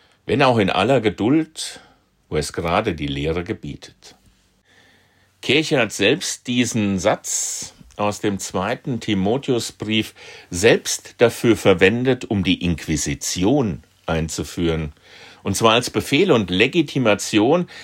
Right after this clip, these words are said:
nämlich nur diese als Wahrheit anzuerkennen, die sie selbst als Kirche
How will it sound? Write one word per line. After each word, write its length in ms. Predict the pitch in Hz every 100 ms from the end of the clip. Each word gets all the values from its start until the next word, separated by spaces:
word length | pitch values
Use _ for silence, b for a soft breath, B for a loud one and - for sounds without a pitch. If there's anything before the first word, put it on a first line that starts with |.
| B B
nämlich 300 | 110 113 117
nur 160 | 120 117
diese 580 | - 147 233 - 160 110
als 260 | 90 -
Wahrheit 460 | 95 104 117 107 -
anzuerkennen, 1000 | 101 117 - 131 120 - 120 113 110 101 B B -
die 120 | 90
sie 220 | 92 85
selbst 460 | 76 82 82 - -
als 300 | 73 - -
Kirche 640 | - 160 196 - 67